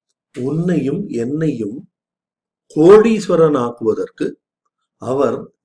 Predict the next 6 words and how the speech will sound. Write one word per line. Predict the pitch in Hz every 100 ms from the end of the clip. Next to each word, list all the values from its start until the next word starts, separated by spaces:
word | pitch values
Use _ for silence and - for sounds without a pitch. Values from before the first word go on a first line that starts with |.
| 113
தரித்திரரானாரே. | 127 160 165 - 165 156 110 104 98 95 107 110 107 - _ _ _ _ _ _ _ _ _ - -
ஐஸ்வர்யவான்கள் | 156 233 269 240 233 220 220 220 208 196
ஆக்குவதற்கு | 180 180 208 180 170 - 247 233
தரித்திரரானாரே | 170 185 202 190 175 165 170 156 160 185 - _ _ _
அப்படின்னு | 151 175 202
இருக்கு. | 160 143 143 143 -